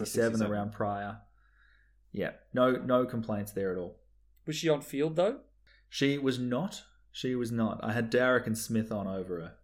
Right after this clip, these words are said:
Speaker 1: which
Speaker 3: Hmm.
Speaker 1: was okay. I'm not,
Speaker 3: It was
Speaker 1: I'm not
Speaker 3: fine.
Speaker 1: complaining there.
Speaker 2: Who knows?
Speaker 1: Yeah.
Speaker 2: He might have actually just had Abby Mackay, but it was actually Keely Skepper. Who knows?
Speaker 1: <laughs> Look, I think they are gonna be very, very cheap to bring in. So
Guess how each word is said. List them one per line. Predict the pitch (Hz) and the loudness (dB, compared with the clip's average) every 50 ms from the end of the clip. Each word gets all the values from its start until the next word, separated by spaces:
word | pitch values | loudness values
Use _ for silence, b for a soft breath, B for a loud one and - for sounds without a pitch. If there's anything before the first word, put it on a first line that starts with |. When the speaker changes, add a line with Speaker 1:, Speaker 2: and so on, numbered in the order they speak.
| - - | -16 -12
Speaker 1:
which | - - - - - - - - | -10 -6 -4 -2 -2 -2 0 2
Speaker 3:
Hmm. | 185 180 180 170 165 160 151 143 135 127 123 127 247 | 2 2 2 2 2 0 0 0 -2 -4 -4 -2 0
Speaker 1:
was | 254 247 190 | 0 2 4
okay. | 160 110 110 - - - - - - - | 4 4 2 2 -2 -6 -8 -10 -12 -8
I'm | 254 233 214 185 170 | -6 -4 -2 -2 -2
not, | 165 - - | -2 -2 2
Speaker 3:
It | 190 196 | 4 4
was | - - | 4 4
Speaker 1:
I'm | 127 | 2
not | 113 - | 0 -2
Speaker 3:
fine. | - | -2
Speaker 1:
complaining | - - - - - - - - | -4 -10 -8 -8 -8 -8 -8 -10
there. | - - - - - - - | -10 -12 -14 -14 -16 -10 -8
Speaker 2:
Who | 127 135 | -4 -2
knows? | 143 147 139 110 - | -2 0 0 -2 -2
Speaker 1:
Yeah. | 117 117 | -2 -2
Speaker 2:
He | |
might | 110 117 120 123 | 0 0 0 2
have | 117 | 2
actually | 120 117 - - 113 107 | 0 0 0 -2 -2 -2
just | 98 101 - - | -4 -6 -6 -4
had | 107 101 98 | -4 -2 -2
Abby | 101 98 90 104 | -2 -6 -6 -8
Mackay, | 101 98 90 - - 98 101 98 92 90 | -10 -10 -10 -6 -4 -4 -4 -4 -4 -6
but | 92 92 | -8 -8
it | 90 | -8
was | 90 90 95 - - | -8 -10 -12 -10 -8
actually | 92 87 - - - - 95 92 92 90 | -8 -8 -8 -10 -10 -8 -8 -6 -8 -8
Keely | 87 - 104 95 92 90 90 | -10 -8 -8 -6 -6 -6 -8
Skepper. | - - 95 98 - - 62 - - - | -8 -8 -8 -8 -8 -10 -14 -14 -14 -12
Who | 104 101 | -10 -10
knows? | 95 95 104 - 57 - - - - _ _ _ _ - - - _ _ _ _ - | -10 -10 -10 -12 -14 -16 -20 -20 -20 _ _ _ _ -20 -20 -20 _ _ _ _ -8
Speaker 1:
<laughs> | 147 139 - - - - 165 156 - 160 156 - - 156 - - 160 160 156 - - - B B B B B B B B B B B | -8 -8 -8 -2 2 4 4 4 4 2 0 2 0 -2 -2 -2 -6 -6 -6 -6 -10 -18 B B B B B B B B B B B
Look, | 156 139 - - - | 0 0 0 4 4
I | 131 135 | 4 4
think | - - 190 180 160 - | 4 4 0 0 2 4
they | 147 147 147 | 4 4 4
are | 139 135 135 131 131 131 127 | 4 2 2 2 2 0 0
gonna | - 135 127 123 | 0 0 0 2
be | 120 117 113 | 2 2 2
very, | 110 110 123 123 127 123 | 2 2 2 2 2 4
very | 120 113 107 | 6 4 4
cheap | 107 - - 101 101 - | 4 2 -2 -2 -4 -4
to | - 104 | -6 -6
bring | 104 98 98 95 | -6 -4 -4 -4
in. | 98 135 175 190 | -4 -4 -6 -6
So | - - - 101 101 101 98 196 | -4 -2 0 0 0 0 0 -2